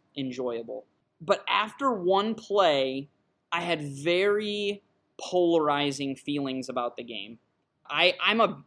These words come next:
a big Feld fan. I, I love many of his designs, and I just like him as a designer. But I never want to play the two-player version of Jorvik ever again. It was just,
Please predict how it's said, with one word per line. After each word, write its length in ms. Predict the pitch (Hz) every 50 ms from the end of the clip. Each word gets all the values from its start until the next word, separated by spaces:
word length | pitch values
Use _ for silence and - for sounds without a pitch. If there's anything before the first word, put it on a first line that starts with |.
| - 143
a 100 | 160 147
big 340 | 147 - 170 165 151 143
Feld 360 | - - 170 151 143 139 131 -
fan. 300 | - 139 127 131 127 127
I, 200 | 127 131 131 - -
I 100 | 135 139
love 440 | 139 139 139 139 139 135 127 127 - - - _ _ _ _ _ _ _ _ _ -
many 340 | 147 151 160 165 165 160 151
of 120 | 147 -
his 200 | - 143 139 127
designs, 720 | 123 127 127 120 127 123 127 127 127 131 127 131 127 - - _ -
and 120 | 175 196
I 120 | 214 226
just 240 | 208 196 202 165 -
like 280 | 165 160 160 156 - -
him 120 | 160 151
as 200 | 139 135 139 131
a 40 | 135
designer. 680 | 123 127 127 123 - 127 120 123 127 127 127 127 139 - _ _ _ _ _ _ _ _ _ _ _ _ _
But 440 | - 175 175 165 165 156 - - - _ _ _ _ -
I 200 | 165 185 220 247
never 600 | 233 196 160 147 147 147 151 156 165 202 220 220
want 320 | 180 156 156 160 147 -
to 80 | - 156
play 720 | 147 _ _ - 151 147 143 143 147 156 160 170 175 - _ _ _ _ _ _ -
the 60 | 147
two-player 880 | 143 - - - 180 175 - - 175 160 156 147 143 139 139 139 139 - _ _ _ _ _ -
version 400 | 143 151 151 147 135 143 143 139
of 100 | 135 127
Jorvik 500 | 135 135 135 135 131 143 139 135 - - _ -
ever 220 | 147 139 127 135 131
again. 280 | 127 120 117 110 117 127 _ _ _ _ _ _ _ _ _ _ -
It 180 | 147 165 165
was 380 | 160 170 165 151 139 - - - _ 139
just, 540 | 131 143 147 143 139 - - - - -